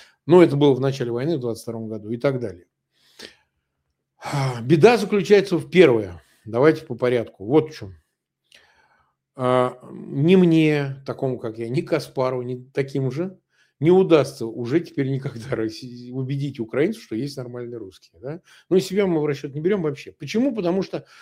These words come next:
вот ты начинаешь что-то говорить: «Да нет, не все такие. Вот смотрите, вот в Р Д К воюет, там, э, «Легион Свободы России», там, другие русские, которые вот там просто россияне даже, не просто русские этнически»,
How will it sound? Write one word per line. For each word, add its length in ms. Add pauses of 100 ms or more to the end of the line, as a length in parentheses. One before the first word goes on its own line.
(340)
вот 320 (400)
ты 100
начинаешь 520
что-то 220
говорить: 200
«Да 80
нет, 400
не 80
все 160
такие. 300
Вот 140
смотрите, 320
вот 120
в 140
Р 100
Д 140
К 380
воюет, 600
там, 360
э, 400 (320)
«Легион 520
Свободы 380
России», 560
там, 260
другие 580
русские, 460
которые 460
вот 240
там 420 (420)
просто 300
россияне 580
даже, 220
не 80
просто 300
русские 340
этнически», 320